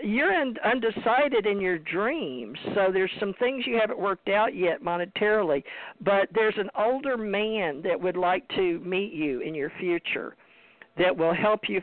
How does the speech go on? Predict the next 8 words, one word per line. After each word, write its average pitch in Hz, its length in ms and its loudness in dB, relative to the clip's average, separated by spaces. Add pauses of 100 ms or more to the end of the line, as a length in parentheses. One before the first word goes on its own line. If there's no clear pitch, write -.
financially 165 920 -2 (280)
and 165 240 0 (140)
take 214 300 0
you 190 160 -2 (100)
in 196 340 -2
on 160 200 -2
your 143 180 -2 (140)
journey. 170 580 -4